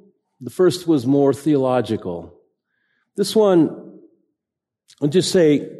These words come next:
let's just call it the importance of not reversing the incarnation. There's a famous story told about Martin Luther, the great leader of the Reformation. And the story reports that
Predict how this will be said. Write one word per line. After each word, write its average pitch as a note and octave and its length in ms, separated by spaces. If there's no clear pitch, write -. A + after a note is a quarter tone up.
let's D3+ 180
just - 180
call D3+ 260
it C3 200
the D3 80
importance D3+ 840
of C#3 120
not D#3 220
reversing C#3 840
the B2+ 140
incarnation. G2+ 840
There's D#3 200
a E3 60
famous A3+ 440
story F#3+ 300
told D#3 460
about D3+ 220
Martin D3 340
Luther, D3 340
the G2+ 100
great C3+ 340
leader C#3+ 280
of A2 80
the A#2 80
Reformation. A#2+ 1040
And D3+ 140
the C3+ 40
story G#3+ 360
reports F3 580
that D#3 260